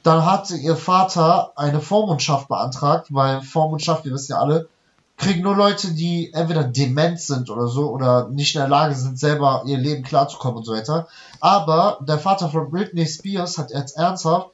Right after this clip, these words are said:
angegeben, dass Britney Spears in ihrer frühen Demenz in ihren Zwanzigern leidet.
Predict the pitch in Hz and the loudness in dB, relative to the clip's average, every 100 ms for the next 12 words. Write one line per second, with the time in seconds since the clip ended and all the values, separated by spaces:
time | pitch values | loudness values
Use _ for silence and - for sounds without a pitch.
0 | - - - 175 180 160 147 165 165 139 | -20 -20 0 0 0 -2 -2 -2 -2 -2
1 | 139 - - 135 131 156 170 156 147 - | -4 -6 -14 -14 -6 -4 -4 -4 -6 -6
2 | 165 165 156 - - - 147 143 151 143 | -2 2 2 2 -4 -12 -8 -6 -4 2
3 | 127 139 - - - 160 190 165 143 147 | 4 4 -2 -10 -2 -2 0 -2 -2 0
4 | 165 170 143 143 139 123 156 156 127 107 | 0 -2 -6 -6 -4 0 2 2 -2 -4
5 | 101 98 104 123 - | 0 -2 -2 -6 -8